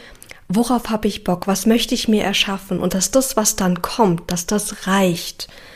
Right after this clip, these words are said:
Da müssen nicht tausend Details sein, sondern für mich darf sich das auch entwickeln. Also deswegen sag ich auch,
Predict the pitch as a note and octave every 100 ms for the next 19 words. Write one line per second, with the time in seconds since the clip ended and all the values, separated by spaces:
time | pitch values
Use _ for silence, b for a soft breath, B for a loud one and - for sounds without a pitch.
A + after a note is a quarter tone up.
0 | B B - G#3+ A#3+ B3 B3 A3 G3 F#3
1 | - - A#3+ A#3 A#3 G#3+ G#3 - - G3+
2 | G#3+ G#3+ - F#3 E3+ F3 F#3 B B B
3 | B A#3 G#3 G#3+ G#3 - G#3+ - A3+ A#3+
4 | - A3 G#3+ A#3+ - A3+ - G3+ G3 F#3+
5 | B3+ B3+ G3+ E3+ E3+ E3+ B B B -
6 | G3 G3+ - G#3 - A3+ A3 G#3 - -
7 | F#3+ F#3+